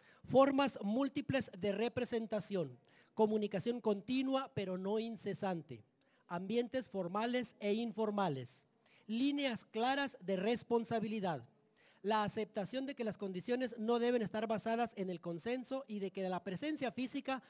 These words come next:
no es necesaria. Y finalmente, la participación selectiva de personas extrañas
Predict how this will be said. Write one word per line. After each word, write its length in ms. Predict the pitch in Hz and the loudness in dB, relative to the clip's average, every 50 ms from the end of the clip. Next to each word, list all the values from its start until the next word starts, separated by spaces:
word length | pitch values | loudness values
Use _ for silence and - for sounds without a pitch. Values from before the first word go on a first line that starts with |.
| - - - | -18 -10 -4
no 240 | 208 226 240 240 | 0 4 6 6
es 260 | 220 226 247 247 - 233 | 6 6 4 2 0 -2
necesaria. 680 | 226 208 - 185 165 - 190 180 170 147 143 120 113 - _ _ _ _ _ _ _ _ - 277 | -6 -6 -4 -6 -6 -2 0 0 0 0 -4 -8 -10 -14 _ _ _ _ _ _ _ _ -4 -4
Y 120 | 311 269 | -2 -2
finalmente, 680 | 247 254 226 233 214 220 226 240 247 220 254 247 269 - | -2 -2 0 0 0 2 2 0 0 0 -2 -2 -2 -2
la 220 | 208 196 185 - | -2 -4 -2 -2
participación 800 | 294 294 294 - 294 220 208 262 214 - 202 - - 220 226 - | -2 -4 -2 -4 -6 -8 -8 -8 -6 -6 -4 -2 -2 -2 -2 -2
selectiva 500 | 233 214 190 - - 233 240 240 240 220 | -4 -4 -4 -6 -6 -4 -2 -2 0 0
de 100 | 214 190 | -2 -2
personas 540 | - 185 170 147 - 214 214 233 220 - | -2 -4 -4 -2 -2 -2 -2 -2 -4 -6
extrañas 680 | 190 165 - - - 233 254 262 269 277 277 - - | -8 -12 -10 -6 -2 -2 -2 0 -2 -4 -6 -6 -8